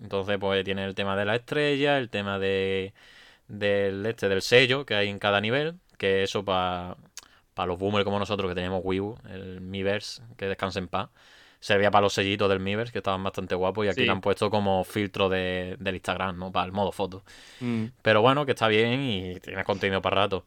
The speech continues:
Speaker 1: Y si es verdad, pues, hombre, lo que me llama más la atención es este Bowser Fury, porque, eh, vi el trailer y me hipeó a tope, la verdad, esta
Speaker 2: Mm.
Speaker 1: mezcla de Mario Odyssey y Mario three D World, que yo creo que puede estar muy bien.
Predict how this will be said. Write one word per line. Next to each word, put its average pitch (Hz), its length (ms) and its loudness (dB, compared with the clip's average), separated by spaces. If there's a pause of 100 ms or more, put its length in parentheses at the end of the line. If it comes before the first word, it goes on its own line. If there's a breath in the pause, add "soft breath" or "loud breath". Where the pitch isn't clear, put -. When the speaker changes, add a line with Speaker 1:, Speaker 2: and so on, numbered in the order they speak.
(420 loud breath)
Speaker 1:
Y 123 160 -4
si 120 120 4
es 110 60 8
verdad, 113 280 8
pues, 113 260 6
hombre, 107 200 2
lo 98 80 2
que 95 80 -2
me 95 100 -2
llama 98 220 -2
más 98 100 0
la 98 60 0
atención 98 360 -2
es 98 40 0
este 98 160 -4
Bowser 92 280 -4
Fury, 98 300 -4
porque, 95 240 0 (100)
eh, 90 440 -4
vi 92 160 -2
el 92 120 0
trailer 95 380 -4
y 101 60 -6
me 92 160 -6
hipeó 95 500 -2
a 92 80 -2
tope, 107 400 -6
la 95 100 -4
verdad, 92 380 -4
esta - 160 -6
Speaker 2:
Mm. 131 40 0
Speaker 1:
mezcla 120 300 -2
de 92 440 -4 (320 soft breath)
Mario 101 380 -2
Odyssey 101 540 -6
y 107 60 -10
Mario 101 280 -6
three 98 220 -6
D 92 100 -6
World, 101 340 -4
que 95 240 -4
yo 92 100 -6
creo 98 140 -2
que 95 80 -6
puede 190 160 -8
estar 98 160 -8
muy 92 180 -6
bien. 117 180 -8